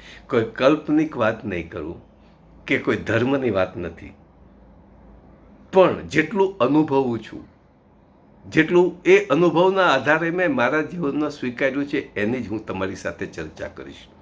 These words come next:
અને ગમે ત્યારે મારા WhatsApp નંબર ઉપર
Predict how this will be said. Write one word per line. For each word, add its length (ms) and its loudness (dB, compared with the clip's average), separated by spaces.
અને 180 4
ગમે 320 2
ત્યારે 400 -6
મારા 240 -2
WhatsApp 520 -6
નંબર 300 -6
ઉપર 260 -10